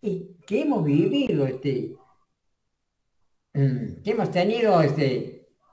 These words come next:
no dicen renacimiento, algo, eh, hablan de enca-, de encarnación, hemos estado, no creo yo que, que la muerte termine todo, lo escucho felizmente,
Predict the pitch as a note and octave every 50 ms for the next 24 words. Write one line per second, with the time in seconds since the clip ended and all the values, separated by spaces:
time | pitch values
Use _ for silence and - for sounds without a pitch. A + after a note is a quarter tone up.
0 | _ _ - E3 F3+ G#3 G3+ F#3 G3 G#3 - - E3+ D3 D#3 D#3+ E3 E3 - -
1 | F3 F3+ G3+ A3 A3 G3 E3 D3+ C#3 C#3 C#3+ C3+ C3+ C3+ C3+ B2+ B2+ C3+ C3+ E3
2 | E3 D#3 E3+ D#3+ D3 C3 C3 C3+ C#3 C#3+ C#3+ C#3+ C#3+ - A#2+ B2 B2+ B2+ B2+ B2+
3 | C3 C3+ C3 C3+ D3 C#3+ C#3 C#3 C#3+ C#3 D3 D#3+ D#3+ - F#3+ F3+ D3 D#3 - -
4 | - - - _ _ _ _ _ _ _ _ _ _ _ - B3+ D#4 D#4 B3+ G3+
5 | E3 D3 C#3+ D3 C#3+ C#3+ F3+ F3 D#3+ E3 G3+ B3+ D4+ C4+ - - E4 E4 D4+ B3
6 | F#3+ D#3+ D#3+ F3+ F3 - E3 D#3+ C#3+ D3 D#3 C#3+ D3 D3 D#3 E3+ F3+ F3+ D#3+ -
7 | D3+ C3+ C#3 C#3 C#3+ D3 D3 D3 C#3+ C#3+ C#3 C#3 C#3 C#3 B2+ C#3 D#3 - A#3+ A#3+
8 | A#3+ A#3+ - E4+ F4 E4 - - - F3 D#3+ - - - - - - _ _ _
9 | _ _ - A3+ B3+ C#4+ D#4 D#4 C#4+ G#3 F#3 A3 D4 D#4 D4 B3+ G#3+ - - D#3+
10 | C#3 C#3 B2+ - - -